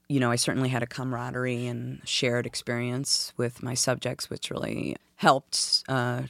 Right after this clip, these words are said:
to kind of get us on the same wavelength. And because of the nature of the film, you know, I really couldn't spend, like, a, a whole lot of time with each of the subjects, so I would try to revisit them a couple of times a year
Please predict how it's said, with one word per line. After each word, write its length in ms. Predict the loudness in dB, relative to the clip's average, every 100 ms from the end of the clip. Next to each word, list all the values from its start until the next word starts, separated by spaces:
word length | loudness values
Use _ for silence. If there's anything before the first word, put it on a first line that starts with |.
| -6
to 260 | -4 -2 -2
kind 220 | -6 -6
of 60 | -2
get 140 | -2
us 120 | 0
on 100 | -2
the 60 | -4
same 260 | -4 -4
wavelength. 680 | -4 -4 -4 -4 -2 -4 -8 -20 -20 -20 -20 -2
And 320 | 4 6 6 4
because 400 | 2 4 4 6
of 160 | 4
the 100 | 4
nature 320 | 4 4 2
of 140 | 2 0
the 80 | -4
film, 480 | 4 6 8 8
you 80 | 6
know, 100 | 6
I 60 | 6
really 220 | 6 2
couldn't 260 | 2 2 2
spend, 280 | 2 0
like, 160 | 0 -4
a, 80 | -12 _ _ -10
a 40 |
whole 380 | -8 0 2 4
lot 260 | 6 6 4
of 140 | 0
time 600 | -4 -2 -2 -2 -4 -4 -4
with 180 | -4
each 220 | -4 -6 -4
of 80 |
the 60 | -4
subjects, 440 | 0 -2 -2 -4
so 140 | 0 4
I 180 | 4 2 -8 -20 -20 -6
would 140 | -4 2
try 180 | 4
to 100 | 4
revisit 520 | 2 0 0 0 0 0
them 480 | 0 0 0 -4 -8 _ _
a 20 | -6
couple 260 | -4 -2
of 60 | -4
times 280 | -4 -4 -4
a 60 |
year 560 | 0 0 2 0 -2